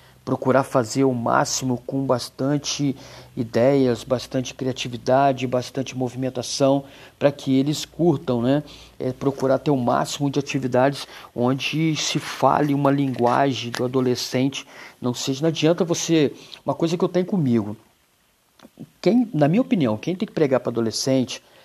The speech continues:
é quem vive o meio do adolescente, sabe? Não adianta pegar uma pessoa que é muito conceituada, que, mas que prega pra adulto. A linguagem dele é pra adulto,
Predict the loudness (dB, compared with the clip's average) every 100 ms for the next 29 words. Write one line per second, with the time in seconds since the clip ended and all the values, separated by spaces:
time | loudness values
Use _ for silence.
0 | _ -10 -2 -2 -2 0 0 2 2 2
1 | 4 4 2 -2 -4 -6 -8 -10 -12 -14
2 | -18 -20 _ _ _ -18 -6 -4 -2 0
3 | 0 2 4 4 2 -2 -2 -2 0 -2
4 | -4 -6 -4 -2 -2 0 0 -2 -4 -6
5 | -4 -4 -6 -6 -6 -4 -6 -6 0 2
6 | 4 2 2 0 -2 -12 -20 -20 -20 -16
7 | -6 -2 0 0 0 -2 -2 -6 -2 0
8 | 0 0 0 -2 0 -2 -4 -8 -20 _
9 | _ _ -4 0 0 4 4 4 0 -2
10 | 0 0 -2 -6 -6 -4 -4 -4 -8 -18